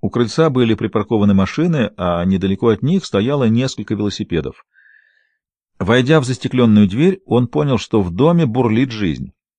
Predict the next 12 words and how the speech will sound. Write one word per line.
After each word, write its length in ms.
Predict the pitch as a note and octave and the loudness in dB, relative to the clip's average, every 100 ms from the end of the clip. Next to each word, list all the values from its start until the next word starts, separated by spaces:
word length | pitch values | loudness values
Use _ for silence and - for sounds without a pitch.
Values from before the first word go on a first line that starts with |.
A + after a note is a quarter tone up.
| _ _ _ _ _ _ _ _ - | _ _ _ _ _ _ _ _ -6
На 160 | F#2+ | 0
вешалке 400 | A2+ D3+ C#3+ B2 | 2 2 0 -2
висели 320 | A2 A2+ A#2 F#2 | -4 -2 0 0
пальто, 580 | F#2 F2 - C#3+ E3+ - | 0 -4 -2 -2 -2 -2
а 220 | F#2 F#2 | -2 -2
к 80 | F2 | -2
жёлтым 380 | A2+ A#2+ - | 0 0 0
стенам 420 | F2+ - G2+ D3 A#2 | -2 0 0 2 0
были 200 | G#2+ G#2+ | -2 -4
приколоты 640 | - A2 G#2 A2+ A2+ G#2 | -4 -6 -4 -2 -2 -2
детские 340 | G2 G2+ - F#2+ | -2 -2 -2 -2
рисунки 560 | F2+ C#3 D#3+ C#3+ A#2+ | -2 -4 -4 -2 -4